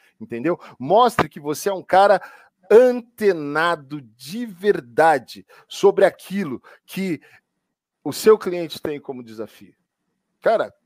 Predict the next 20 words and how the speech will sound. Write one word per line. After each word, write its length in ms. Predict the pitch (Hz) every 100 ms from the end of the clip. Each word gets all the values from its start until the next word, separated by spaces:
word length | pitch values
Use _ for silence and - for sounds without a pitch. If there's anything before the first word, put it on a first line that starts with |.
| -
isso 220 | 127 -
é, 100 | -
é 180 | - 180
muito 680 | 156 160 160 170 214 233 233
importante, 760 | 202 208 - 156 139 110 - - _ _
é 120 | 139
muito 480 | 143 143 180 254 254
importante 680 | 220 202 - - 185 190 -
mesmo 420 | 147 139 139 135 _ _ _
pra 140 | 135 131
que 140 | -
você 300 | 135 131 147
consiga 680 | - 131 - 131 131 127 123 _ _
se 320 | - - -
relacionar 840 | 180 175 156 147 - 131 113 104 - _ _ -
melhor 560 | 139 156 120 117 117 _ _ _ _
com 140 | - 151
o 60 |
seu 200 | - 156
cliente. 560 | 147 147 113 101 -